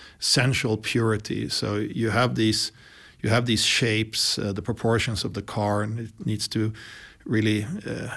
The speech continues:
kind of express, here comes a, here comes a, a top-end product, but also the purity, the purity also of the technology that we're using. So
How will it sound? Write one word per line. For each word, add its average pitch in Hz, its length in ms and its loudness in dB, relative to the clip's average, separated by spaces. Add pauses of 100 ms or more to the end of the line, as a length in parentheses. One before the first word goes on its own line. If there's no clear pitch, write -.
(100)
kind 117 140 0
of 107 140 -2
express, - 680 0
here 113 220 0
comes 107 360 0
a, 107 260 0
here 113 200 0
comes 110 320 -2
a, 104 220 -2
a 147 60 -4
top-end 104 640 -2
product, 98 500 -4 (500)
but 117 120 2
also 135 260 6
the 120 100 2
purity, 123 640 2
the 101 100 -4
purity 120 460 0
also 110 280 2
of 104 100 -4
the 98 80 -2
technology 104 680 0
that 98 180 -10
we're 110 160 -4
using. 101 560 -2
So 107 380 -2